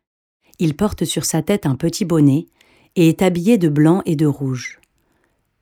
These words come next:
Une serviette bleue l'enveloppe légèrement. Il a une tétine et ferme les yeux, comme s'il dormait. Le sauveteur le tient par les hanches et le tend à un homme sur le bateau. Ce dernier l'attrape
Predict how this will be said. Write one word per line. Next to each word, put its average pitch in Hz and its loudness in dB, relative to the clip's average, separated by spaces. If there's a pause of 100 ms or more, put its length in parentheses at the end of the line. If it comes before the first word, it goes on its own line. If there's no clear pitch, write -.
(180)
Une 151 4
serviette 156 2
bleue 156 2
l'enveloppe 135 0
légèrement. 131 0 (1200)
Il 143 0
a 139 4
une 135 4
tétine 165 -2 (340)
et 165 2
ferme 160 4
les 156 2
yeux, 131 -4 (160)
comme 165 4
s'il 156 -4
dormait. 131 0 (2250)
Le 165 6
sauveteur 233 2
le 190 4
tient 165 2
par 160 0
les 156 4
hanches 190 -2
et 175 2
le 165 4
tend 214 0
à 180 2
un 151 4
homme 147 6
sur 143 -4
le 139 2
bateau. 135 -4 (680)
Ce - -4
dernier 147 6
l'attrape 165 0